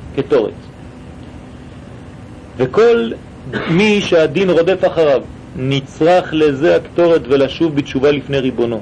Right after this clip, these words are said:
שהרי הוא מסייע לסלק הדינים ממנו. זה כוח החיבור,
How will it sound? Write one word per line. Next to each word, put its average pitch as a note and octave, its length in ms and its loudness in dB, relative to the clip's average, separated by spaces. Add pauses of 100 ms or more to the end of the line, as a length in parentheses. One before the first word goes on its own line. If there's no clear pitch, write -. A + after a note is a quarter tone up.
שהרי A#2+ 380 2
הוא E3 140 4
מסייע D#3+ 840 2
לסלק D3+ 480 0
הדינים C#3+ 380 0
ממנו. C#3 360 0 (1200)
זה D3+ 220 2
כוח G3 240 2
החיבור, E3 520 0